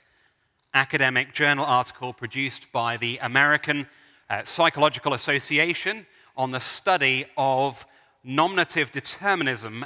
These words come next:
and implicit egotism, which in layman's terms means that the article, When Tex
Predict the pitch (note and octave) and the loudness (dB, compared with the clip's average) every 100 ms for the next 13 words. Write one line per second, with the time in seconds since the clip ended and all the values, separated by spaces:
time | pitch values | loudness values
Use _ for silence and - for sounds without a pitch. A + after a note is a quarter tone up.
0 | - C3 C3 B2+ - C3 B2+ - F#3 - | -2 -2 -2 -8 -8 -8 -8 -6 -4 -4
1 | C#3+ C3 - - D#3+ D3 C3+ B2+ G#2+ F#2+ | -6 -8 -12 -10 -6 -4 -4 -6 -10 -20
2 | _ _ _ _ _ _ _ _ B2+ D3+ | _ _ _ _ _ _ _ _ -6 -2
3 | E3 G#3+ F3+ C3 D3 C3 C3+ E3 D3+ C3 | 2 2 2 -2 0 0 0 0 0 0
4 | F3 F3 - - B2+ C#3 D3 E3+ F3 C#3 | -6 -8 -12 -14 -12 -2 2 2 2 -2
5 | B2 A#2+ D#3+ - _ _ _ _ _ B2 | -6 -6 -6 -12 _ _ _ _ _ -2
6 | C3 C3 C3+ C3 - _ _ _ - E3 | 0 0 -4 -12 -16 _ _ _ -2 0
7 | F3+ - - - | 0 -8 -12 -14